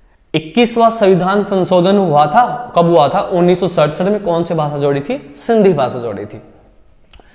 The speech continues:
भाई चौदह थी, चौदह और एक कितनी हो गई? पन्द्रह हो गई। उसके बाद होता है जी आपका इकहत्तरवाँ संविधान संशोधन, इकहत्तरवाँ संविधान संशोधन होता है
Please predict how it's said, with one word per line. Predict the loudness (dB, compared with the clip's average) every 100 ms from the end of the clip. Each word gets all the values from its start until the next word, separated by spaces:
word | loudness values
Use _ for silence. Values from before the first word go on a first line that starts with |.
| _ -2
भाई | -2 -2 -10 -8 2
चौदह | 4 4 2
थी, | 0 -4 -2
चौदह | 2 4 6
और | 4
एक | 0
कितनी | -2 0
हो | 0
गई? | 0 -2 -8 -10 -6
पन्द्रह | -4 -4
हो | -4 -4
गई। | -8 -10 -18 -20 _ _ _ _ -8
उसके | -2 0
बाद | 2 2 2
होता | 0 -4 -4
है | -4
जी | -6 -8 -12 -2
आपका | 0 0 -2 -4 -6
इकहत्तरवाँ | -2 -2 0 0 0 0
संविधान | -2 -2 -2 -4 -4
संशोधन, | -6 -8 -6 -6 -8 -12 -18 -20 -20 _ _ _
इकहत्तरवाँ | -4 -2 -4 -4 -2 -2 -4 -10 -18 -20 -20 _ -20 -20 _ -20 _ _ _ _ -20 -20 _ _ _ _
संविधान | -6 -2 -2 -2 -4 -4
संशोधन | -4 -4 -2 -2 -2
होता | -4 -6 -10
है | -10 -16